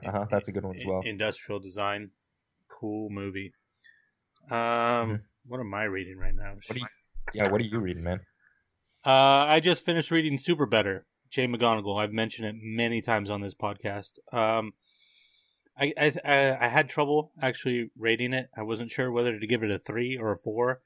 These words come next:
Speaker 2: Uh, so I guess it's a three point five for me out of five.
Speaker 1: Yeah.
Speaker 2: Um, it's self-help type book, but it's,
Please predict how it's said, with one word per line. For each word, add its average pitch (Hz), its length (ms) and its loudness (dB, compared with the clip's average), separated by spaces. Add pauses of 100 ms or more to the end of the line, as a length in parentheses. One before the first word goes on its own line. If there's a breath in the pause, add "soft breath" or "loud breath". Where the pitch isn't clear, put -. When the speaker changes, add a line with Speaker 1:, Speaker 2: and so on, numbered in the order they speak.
(460 soft breath)
Speaker 2:
Uh, 113 300 2
so 123 200 4
I 117 60 4
guess 123 240 2
it's 120 120 -4
a 123 60 -4
three 120 200 0
point 117 260 -4
five 117 260 0
for 131 100 -8
me 131 240 -8 (260)
out 113 120 0
of 104 80 -6
five. 120 300 0 (640)
Speaker 1:
Yeah. 101 180 -8 (600)
Speaker 2:
Um, 123 540 6 (800)
it's 147 360 0 (200)
self-help 139 800 0 (140)
type 131 340 0
book, 139 260 2 (460)
but 110 260 2
it's, - 200 -6